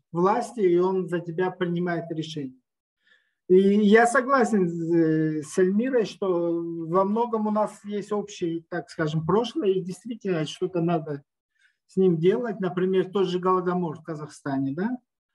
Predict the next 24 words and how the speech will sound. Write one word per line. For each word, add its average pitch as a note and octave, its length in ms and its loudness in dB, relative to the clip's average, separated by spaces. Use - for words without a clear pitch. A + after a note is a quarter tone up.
М-, D#3 60 -2
может A3 1160 6
ли, A3+ 120 6
например, G3 500 4
мы F3 920 2
оценить, G3 640 -2
что F3 200 -2
Голодомор — F#3 680 -2
это G3 240 -6
реально, F3 580 -4
он F3+ 260 4
существовал, F3 680 0
и E3 340 -2
как F#3 240 0
это F#3 180 -2
делают E3 380 -2
наши D#3+ 260 -8
казахские D#3+ 500 -6
коллеги, G3+ 460 0
и F3+ 60 -2
что F#3 180 -2
он F3 100 -2
реально, E3+ 540 -2
там, D3+ 440 -4